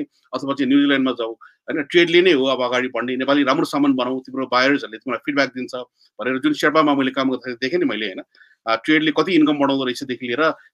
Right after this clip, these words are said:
ट्रेडले धेरै मान्छेलाई लाभान्वित पनि गर्दो रहेछ त्यसले, होइन? धेरैलाई जागिर पनि दिँदो रहेछ, फेरि वर्ल्ड क्लास स्किल्सहरू आउँदो रहेछ नेपालमा भि-, भित्रिँदो रहेछ भनेर देखेपछि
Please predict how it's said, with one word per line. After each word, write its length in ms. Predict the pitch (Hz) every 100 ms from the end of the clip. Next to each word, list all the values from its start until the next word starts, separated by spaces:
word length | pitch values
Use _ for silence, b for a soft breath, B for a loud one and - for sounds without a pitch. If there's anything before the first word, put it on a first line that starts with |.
| -
ट्रेडले 280 | 156 156
धेरै 260 | 151 123 165
मान्छेलाई 380 | 165 147 143 139
लाभान्वित 460 | 127 143 143 147 151
पनि 140 | 151
गर्दो 220 | 131 127
रहेछ 220 | 127 120
त्यसले, 280 | 131 120 117
होइन? 280 | 120 101 170
धेरैलाई 400 | - 110 135 135
जागिर 260 | 127 127 135
पनि 160 | 160
दिँदो 200 | 131 123
रहेछ, 220 | 117 113
फेरि 480 | 117 120 _ _ 151
वर्ल्ड 300 | 143 185 175
क्लास 160 | 180 180
स्किल्सहरू 520 | - 170 175 135 117
आउँदो 180 | 135 139
रहेछ 160 | 135
नेपालमा 300 | 127 123 127 107
भि-, 180 | 98 _
भित्रिँदो 300 | 117 143 131
रहेछ 220 | 127 -
भनेर 220 | 127 107
देखेपछि 400 | 104 127 131 139